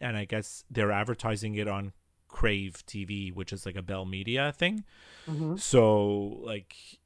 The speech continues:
Speaker 1: it's, the commercial for Twin Peaks is on constantly. Um, Twin Peaks was, was, was really, I didn't wa-, I mean, I watched it when I was younger.
Speaker 2: I never
Speaker 1: Um,
Speaker 2: watched it.
Speaker 1: it
Speaker 2: I've never seen the
Speaker 1: it
Speaker 2: show.
Speaker 1: freaked the hell out of me.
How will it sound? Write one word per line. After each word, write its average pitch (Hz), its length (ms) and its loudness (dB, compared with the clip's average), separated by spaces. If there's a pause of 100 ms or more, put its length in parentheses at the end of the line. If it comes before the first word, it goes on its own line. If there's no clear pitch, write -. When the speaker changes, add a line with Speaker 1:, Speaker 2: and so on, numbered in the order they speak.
(160)
Speaker 1:
it's, - 380 -2
the - 100 -6
commercial 131 360 0
for 104 120 -8
Twin 110 180 -4
Peaks - 240 -8
is 87 220 -12 (100)
on 101 160 0
constantly. 101 580 -2 (840)
Um, 110 400 -2
Twin 247 220 0
Peaks - 280 -4
was, - 520 0
was, 123 260 4 (300)
was 113 420 2
really, 165 360 0 (340)
I 123 80 8
didn't 131 180 2
wa-, 104 160 0
I 131 140 4
mean, 156 160 2
I 147 80 6
watched 139 400 4
it 101 80 -10
when 101 140 -8
I 98 40 -8
was 98 320 -10
younger. 120 480 -2 (240)
Speaker 2:
I 175 100 4
never 185 220 8
Speaker 1:
Um, 160 80 10
Speaker 2:
watched - 280 4
it. - 160 -20
Speaker 1:
it 127 100 6
Speaker 2:
I've 139 100 -2
never 156 160 0
seen 151 220 -4
the 135 80 4
Speaker 1:
it 123 80 2
Speaker 2:
show. 110 100 -6
Speaker 1:
freaked 151 360 0
the 131 100 2
hell 110 180 0
out 95 140 -6
of 98 80 -10
me. 107 260 -8